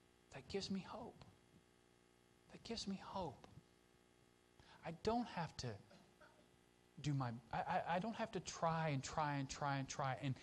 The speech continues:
cross my fingers and hope that's good enough for God to accept me.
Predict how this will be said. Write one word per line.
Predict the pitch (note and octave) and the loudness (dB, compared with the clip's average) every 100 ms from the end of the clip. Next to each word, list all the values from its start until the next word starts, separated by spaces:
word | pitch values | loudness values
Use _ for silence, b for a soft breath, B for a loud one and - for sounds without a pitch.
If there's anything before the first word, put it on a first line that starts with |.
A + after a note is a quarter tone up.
| B | B
cross | - F#3 F3+ - | 4 6 6 4
my | D#3 | 0
fingers | - F3 D#3+ C#3+ | 0 0 0 2
and | C#3 | 0
hope | B2 F3 E3+ | 4 4 4
that's | D#3 C#3 - C3 | 0 -4 -4 0
good | D#3+ | 2
enough | E3+ C#3 A#2+ - B B | 4 2 2 -4 B B
for | - | -8
God | C3 D3 C#3 | 0 0 2
to | - | 0
accept | D3 - - D#3+ - | 2 4 4 0 -4
me. | - | -12